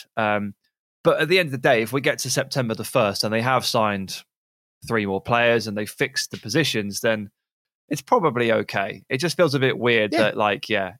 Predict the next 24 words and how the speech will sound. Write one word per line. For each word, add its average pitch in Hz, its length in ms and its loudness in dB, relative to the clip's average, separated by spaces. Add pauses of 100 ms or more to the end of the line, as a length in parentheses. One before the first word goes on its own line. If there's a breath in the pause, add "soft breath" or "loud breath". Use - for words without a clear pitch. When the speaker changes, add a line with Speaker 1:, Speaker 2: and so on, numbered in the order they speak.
Speaker 1:
it's, - 360 -8 (140)
it's 113 180 -8
their 127 160 2
glaring 127 480 2
problem. 110 240 -4
Like, 107 220 0
right 120 200 2
back, 104 200 0
you 110 80 -8
start - 360 -2
first 127 240 2
game 117 140 -2
of 113 40 -2
the 110 60 -4
season, 110 320 -2 (260)
Callum 113 220 0
Chambers. 113 520 -2
Second 139 260 -2
game 123 120 0
of - 20 -2
the 117 80 -4
season, 113 320 -2 (260)
Cedric - 340 0
Soares. 101 440 -2